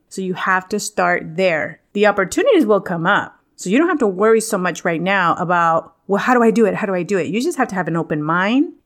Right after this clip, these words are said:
and put it out in the universe and call it to you. Call it. I swear, I used to hear this stuff all the time. And I used to think, like, "What are these people talking about?" <laughs> Like, if it was that easy, my life would be so different.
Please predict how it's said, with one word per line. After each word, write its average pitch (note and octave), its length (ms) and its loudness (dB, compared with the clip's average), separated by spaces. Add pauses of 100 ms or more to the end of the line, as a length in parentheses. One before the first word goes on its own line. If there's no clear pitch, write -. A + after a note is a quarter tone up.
and A3 400 0 (340)
put C4 180 -2
it D4 120 4
out C#4+ 180 4
in C4 100 6
the A#3 100 2
universe A3 540 -2
and G3 220 -2
call G#3 400 2
it G3+ 160 0
to G#3+ 220 0
you. F3+ 380 0
Call A3 340 2
it. F#3 100 4
I G#3 120 0
swear, G#3+ 460 2
I G3 80 0
used C#4 200 0
to D#4 100 2
hear G3+ 320 2
this G3+ 160 -2
stuff G3+ 440 0 (140)
all F3+ 220 0
the F#3 120 -2
time. F3+ 540 -2
And A3+ 120 0
I B3+ 60 4
used C4+ 140 2
to B3 60 -4
think, G#3 320 0
like, G3+ 560 0 (160)
"What E4 140 -2
are A4+ 80 0
these E4 160 4
people G#3+ 240 -2
talking D#3+ 400 -6
about?" C#3+ 340 -6 (140)
<laughs> - 380 0
Like, A3+ 260 4
if A3+ 180 2
it E4+ 60 2
was F#4+ 240 2
that G3 240 4
easy, F#3+ 640 -2
my C4+ 240 6
life C4 260 4
would G#3+ 120 0
be A3 80 0
so G3+ 180 0
different. F3 480 -2